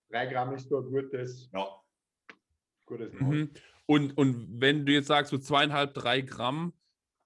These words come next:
Speaker 3: ähm, achtest du dann auch darauf, wie ist die Verteilung zwischen E P A, D H A oder ist es, w-, solange es zwei, drei Gramm sind, ist die Verteilung dann, äh, nicht so, achtest du da nicht so arg drauf?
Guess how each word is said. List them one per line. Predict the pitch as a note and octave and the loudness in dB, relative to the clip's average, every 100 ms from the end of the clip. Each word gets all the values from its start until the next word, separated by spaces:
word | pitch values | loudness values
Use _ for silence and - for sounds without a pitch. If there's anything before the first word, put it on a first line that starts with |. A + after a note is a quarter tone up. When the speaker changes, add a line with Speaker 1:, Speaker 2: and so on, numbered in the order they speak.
| _ - | _ -4
Speaker 3:
ähm, | A#2 A2+ G#2+ - _ | -2 0 -2 -6 _
achtest | B2 C3 D3 | -2 -2 -4
du | D3+ | 0
dann | C#3+ C3+ | 0 2
auch | C#3 C3+ | 2 2
darauf, | C3+ B2+ C3 B2+ | 2 2 2 0
wie | C3 | -2
ist | C3 - | -2 -6
die | |
Verteilung | A#2+ A#2+ B2+ D3 E3+ | -6 -2 2 2 0
zwischen | F3+ E3+ D3+ | -4 -8 -4
E | B2+ D3 | -4 -4
P | D#3 | -2
A, | C#3 C#3+ | -2 -2
D | C#3+ D3 | -2 -2
H | D3 | -2
A | D3 C#3+ | 0 -2
oder | C#3+ C3+ A#2+ | -2 -2 -2
ist | C#3 C#3 | -6 -8
es, | C3 - _ _ _ | -12 -14 _ _ _
w-, | B2 D#2+ F2+ F#2 B2 B2 | -18 -10 -10 -6 0 2
solange | C3 B2 | 4 2
es | B2+ | 2
zwei, | - B2+ | 0 2
drei | B2 A#2+ | 4 2
Gramm | A#2+ A2 B2 | 2 0 0
sind, | C#3 B2+ | 0 -2
ist | B2 A#2+ - _ | -2 -6 -14 _
die | B2 | -8
Verteilung | A2 A#2+ A#2+ A#2+ B2 B2 A2+ | -4 -4 0 2 2 0 0
dann, | A2+ A2 A2 | 0 0 -2
äh, | - G#2 | -2 -2
nicht | A2 A2+ - | -2 -4 -6
so, | A#2+ G#2 G2+ F2+ - _ _ _ _ _ _ | -4 -2 -2 -4 -8 _ _ _ _ _ _
achtest | - G2+ A#2 | -8 -6 -2
du | A#2 | 0
da | |
nicht | A#2 A2 | 0 0
so | A2 | -2
arg | F2 - | -2 -4
drauf? | F#2+ F2 | -6 -6